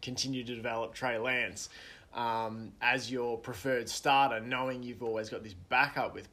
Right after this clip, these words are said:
Purdy. Uh, obviously, probably, you know, then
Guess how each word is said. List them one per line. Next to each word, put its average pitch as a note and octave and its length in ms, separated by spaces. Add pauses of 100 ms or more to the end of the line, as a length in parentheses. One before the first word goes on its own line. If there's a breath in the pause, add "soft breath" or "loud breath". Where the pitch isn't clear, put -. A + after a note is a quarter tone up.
Purdy. B2+ 540 (840 loud breath)
Uh, - 40 (460)
obviously, G#2+ 360
probably, G2 440 (340)
you G#2+ 80
know, - 120 (440)
then G#2 320